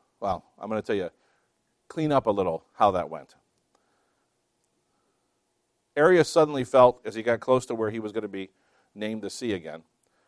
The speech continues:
he felt like he had to go to the bathroom. And so they took him on down a side street, and he proceeded to lose his entire insides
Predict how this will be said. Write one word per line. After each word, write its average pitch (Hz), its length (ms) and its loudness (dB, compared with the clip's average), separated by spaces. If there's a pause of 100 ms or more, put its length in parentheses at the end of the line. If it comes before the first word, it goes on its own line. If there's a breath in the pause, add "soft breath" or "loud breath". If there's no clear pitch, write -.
(340)
he 123 120 -8
felt 135 240 4
like 117 120 2
he 131 80 -4
had 120 80 0
to 113 60 -8
go 110 60 -2
to 101 40 -2
the 98 60 -8
bathroom. 85 380 -4 (2000)
And 107 120 -6
so 113 380 6 (120)
they 104 160 -2
took - 260 -4
him 151 120 0
on 143 140 -2
down 135 180 4
a 123 40 0
side 123 340 2
street, 95 340 -10 (800)
and 110 100 -4
he 113 80 -4
proceeded 120 440 -6
to 113 60 -12
lose 104 500 -4
his 98 160 -6
entire 98 580 -6 (100)
insides 78 640 -12